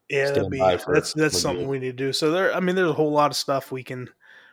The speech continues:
Speaker 1: we plan on doing with this thing, but, uh, wanted to give you guys a little rundown what,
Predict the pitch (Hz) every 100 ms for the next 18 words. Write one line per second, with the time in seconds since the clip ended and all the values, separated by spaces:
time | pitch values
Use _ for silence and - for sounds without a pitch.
0 | _ - 139 - 156 139 135 139 127 127
1 | 127 127 123 127 - - 131 131 123 _
2 | _ _ 131 123 123 120 120 - _ _
3 | 147 143 135 131 127 139 135 131 127 127
4 | 113 120 117 120 123 123 120 120 113 120
5 | 135 117